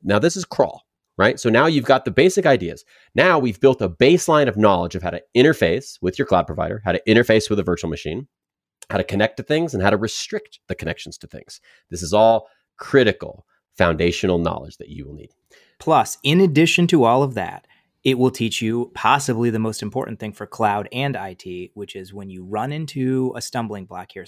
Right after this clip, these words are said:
Speaker 2: And mine, this is why Kyle did such a great job choosing Minecraft. When you hit a stumbling block, your ability to use Google and
Speaker 1: Yes.
Speaker 2: pull up the problem that someone else has run into, 'cause I guarantee you, no matter what you mess up, someone else messed this up and then
Speaker 1: Yep.
Speaker 2: documented it on the internet.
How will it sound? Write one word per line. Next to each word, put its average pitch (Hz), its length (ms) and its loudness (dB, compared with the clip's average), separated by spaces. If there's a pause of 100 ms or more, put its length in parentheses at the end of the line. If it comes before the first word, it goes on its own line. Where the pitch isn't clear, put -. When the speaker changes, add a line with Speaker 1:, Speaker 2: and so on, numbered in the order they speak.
Speaker 2:
And 101 120 -10
mine, 107 280 -4
this 120 100 -8
is 113 100 -8
why 107 360 -4
Kyle 110 240 -4
did 104 120 -8
such - 160 -12
a - 40 -20
great 98 160 -12
job 98 240 -12
choosing 95 260 -20
Minecraft. 98 440 -16 (280)
When 110 140 -8
you 101 80 -6
hit 143 180 0
a 156 140 -6
stumbling 98 480 -6 (200)
block, 95 320 -16 (280)
your 117 180 4
ability 123 400 4
to 110 140 -8
use 110 260 -2
Google 90 460 -2 (400)
and 104 220 -4
Speaker 1:
Yes. 92 100 -14
Speaker 2:
pull 120 260 2
up 107 240 -2 (400)
the - 80 -4
problem 110 480 2
that 110 140 -4
someone 113 280 -2
else 107 200 -4
has 107 160 -6
run 110 160 -6
into, 95 260 -14
'cause 98 160 -14
I 95 80 -8
guarantee 113 520 -8
you, 101 100 -8
no 104 180 -4
matter 131 220 2
what 135 200 -2
you 113 80 -8
mess 95 240 -12
up, 92 220 -14
someone 113 380 -4
else 110 200 -4
messed 101 240 -8
this 104 200 -10
up 117 180 -6
and 107 140 -8
then 98 80 -8
Speaker 1:
Yep. 92 60 -8
Speaker 2:
documented 92 540 -8
it 90 120 -16
on 90 140 -16
the 85 100 -20
internet. - 320 -20